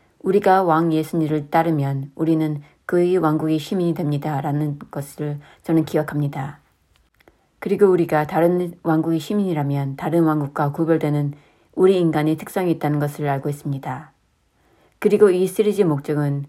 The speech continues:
그들에 대해 이야기하고 보고 기대하고 구별되는 것입니다. 매주 우리는 바-, 왕국의 백성으로 산다는 것이 무엇을 의미하는지 살펴보고 구체적으로 다음 같은 제목으로 이야기했습니다.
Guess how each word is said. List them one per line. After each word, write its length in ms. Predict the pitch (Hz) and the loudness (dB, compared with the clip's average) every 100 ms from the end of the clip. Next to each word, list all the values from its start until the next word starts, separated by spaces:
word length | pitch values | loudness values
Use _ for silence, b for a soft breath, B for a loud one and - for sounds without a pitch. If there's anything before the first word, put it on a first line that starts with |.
| b b - | b b -2
그들에 360 | 175 175 175 | -2 4 4
대해 380 | 170 151 143 151 - | 4 0 0 -4 0
이야기하고 800 | 170 165 156 139 - 143 143 165 | 2 2 0 -2 -2 -4 -4 -8
보고 440 | - 165 151 147 147 B B | -4 -2 -2 -4 -8 B B
기대하고 800 | - 175 175 156 143 - 143 143 b b | -8 0 2 2 0 -4 -6 -8 b b
구별되는 680 | - 180 180 165 190 160 156 | -4 2 2 2 -2 -2 -2
것입니다. 680 | 147 143 147 143 135 131 143 _ _ _ _ _ _ _ - | -4 -6 -6 -4 -6 -10 -14 _ _ _ _ _ _ _ -2
매주 320 | 202 208 220 | 0 4 4
우리는 580 | 185 165 160 156 156 165 _ | 4 2 2 2 -2 -6 _
바-, 140 | - - | -10 -2
왕국의 420 | 170 175 175 185 | 2 2 2 0
백성으로 440 | 180 170 175 160 151 | -2 -4 -2 0 -2
산다는 360 | 185 175 175 | -4 -2 -2
것이 280 | 151 147 151 | -2 -4 -4
무엇을 420 | 147 156 156 170 | -2 -2 -2 0
의미하는지 580 | 160 156 160 147 143 143 | 0 0 0 -2 -4 -6
살펴보고 720 | 139 170 - 143 139 151 143 147 b b b b | -8 -8 -6 -6 -6 -6 -8 -10 b b b b
구체적으로 600 | - 185 196 196 165 151 | -8 -4 0 0 2 0
다음 280 | 143 156 160 | 0 -2 0
같은 400 | 160 147 - 160 | 0 -2 -2 -4
제목으로 420 | 151 160 151 147 | -2 -2 -2 -2
이야기했습니다. 1000 | 147 147 151 147 143 - 147 139 131 160 | 0 0 -2 -4 -6 -6 -6 -6 -10 -12